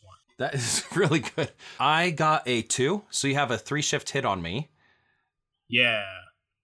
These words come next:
Speaker 2: So go ahead and describe how you kill this dog.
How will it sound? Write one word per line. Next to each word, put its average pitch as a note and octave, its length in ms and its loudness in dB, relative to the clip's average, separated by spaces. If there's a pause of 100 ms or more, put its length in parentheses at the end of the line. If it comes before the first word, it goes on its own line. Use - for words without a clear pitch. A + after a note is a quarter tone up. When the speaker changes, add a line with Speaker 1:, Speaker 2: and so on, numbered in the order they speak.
(100)
Speaker 2:
So B2 360 2
go C#3+ 180 2
ahead D#3 120 0
and C3+ 80 -2
describe C#3 460 2
how B2 120 2
you A2 360 0 (300)
kill B2+ 240 0
this G2 200 2
dog. E2 520 0